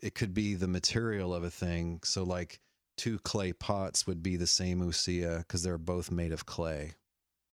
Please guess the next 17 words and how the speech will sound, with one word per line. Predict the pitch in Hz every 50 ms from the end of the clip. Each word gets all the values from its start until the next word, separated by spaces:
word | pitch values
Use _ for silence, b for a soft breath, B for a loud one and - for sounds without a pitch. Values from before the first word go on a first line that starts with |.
| _ _ _ _ _ _ _ _ _ _
That | - 101 104 104 98
was | 101 95 87
maybe | 87 92 90 92 85 92 90
a | 87
less | 87 87 87 87 -
common | - - - 92 87 87 85 85 85
one. | 85 87 85 85 B B B B B B
Aristotle, | - 107 117 127 127 - - - 107 104 104 98 98 95
the | 90 95 95
old | 95 95 98 95 92
Greek | 87 95 92 92 87 -
philosopher, | - - 90 90 87 90 - - - 90 82
student | - - - 101 95 85 87
of | 90 85 -
Plato, | - - 92 92 92 92 85 85
distinguishes | 85 87 - - - 92 90 90 87 - - 92 85 - -
first, | - 98 95 95 90 - - -